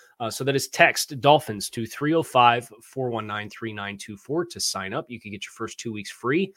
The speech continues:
find out if you like it and if it's for you. If not, no worries. You can cancel it. If you like it, it's a couple bucks a month.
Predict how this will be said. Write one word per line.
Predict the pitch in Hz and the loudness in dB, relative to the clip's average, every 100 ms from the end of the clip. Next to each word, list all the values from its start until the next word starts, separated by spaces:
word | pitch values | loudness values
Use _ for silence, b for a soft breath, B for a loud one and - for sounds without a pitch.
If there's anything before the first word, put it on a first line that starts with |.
| b b _ | b b _
find | - 110 107 | 0 2 2
out | 104 | -2
if | 104 | -4
you | 110 | -8
like | 98 107 123 | -4 -4 -4
it | |
and | 131 | -6
if | 101 - | -8 -10
it's | - | -14
for | - 98 | -14 -12
you. | 98 143 214 202 b b _ | 4 6 6 4 b b _
If | 135 135 | -20 -14
not, | 110 127 208 220 - - _ _ | 2 6 6 6 -4 -10 _ _
no | 143 - | -20 -10
worries. | 135 202 214 - | -2 0 0 -4
You | - | -12
can | _ | _
cancel | - 160 165 160 139 | -2 -2 0 -2 -4
it. | 101 | -4
If | 95 | -8
you | 101 | -2
like | 139 143 | 0 0
it, | |
it's | - - | -2 -6
a | |
couple | 101 - | -6 -8
bucks | - - - | -14 -20 -20
a | |
month. | _ | _